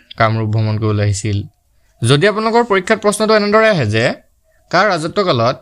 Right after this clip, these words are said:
হিউৱেন চাং ভাৰতলৈ আহিছিল, তেনেহ'লে তাৰ আনচাৰটো হৈ যাব হৰ্ষবৰ্ধন। হৰ্ষবৰ্ধনৰ ৰাজত্বকালতেই হিউৱেন চাং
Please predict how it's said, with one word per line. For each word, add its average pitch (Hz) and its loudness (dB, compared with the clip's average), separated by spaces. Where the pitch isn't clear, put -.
হিউৱেন 135 0
চাং 143 0
ভাৰতলৈ 127 0
আহিছিল, 120 0
তেনেহ'লে 156 2
তাৰ 165 2
আনচাৰটো 143 -2
হৈ 123 0
যাব 135 2
হৰ্ষবৰ্ধন। 110 0
হৰ্ষবৰ্ধনৰ 190 2
ৰাজত্বকালতেই 165 0
হিউৱেন 135 2
চাং 151 0